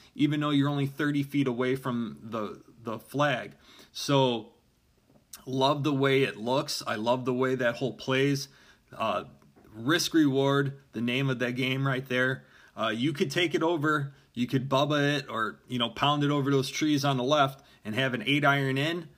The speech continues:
Um, it's just a great hole, a great hole for your imagination and play the,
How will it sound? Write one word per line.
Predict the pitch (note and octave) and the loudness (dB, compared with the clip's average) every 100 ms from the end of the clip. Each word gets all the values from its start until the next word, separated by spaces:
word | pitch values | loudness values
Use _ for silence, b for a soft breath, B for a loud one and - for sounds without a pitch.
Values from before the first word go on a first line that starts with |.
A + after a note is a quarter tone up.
| b b b | b b b
Um, | - A2 A2 A2+ G#2+ _ _ - | -4 -2 -2 -4 -10 _ _ -10
it's | A#2+ D3 | -4 0
just | C#3 | 0
a | B2+ | -2
great | G#2+ A2+ B2+ C3 | -4 0 0 0
hole, | - B2+ B2+ B2 B2 B B B | -2 0 2 0 -4 B B B
a | G#2+ | -10
great | G#2+ A#2 A#2+ B2+ A2 | -8 -2 0 0 -2
hole | B2+ C3 B2 A#2+ - _ _ _ _ _ _ _ | -2 0 0 -4 -10 _ _ _ _ _ _ _
for | - C3+ C#3 C#3 C3+ B2 | -2 2 4 4 4 0
your | B2 A#2+ A2+ | 0 0 0
imagination | A2+ A2+ A#2 A#2 A2 G#2+ A2 - G2+ | -2 -2 -2 -4 -4 -2 -2 -4 -10
and | G2+ G#2 | -12 -8
play | B2 B2 | -4 -4
the, | A#2+ | -4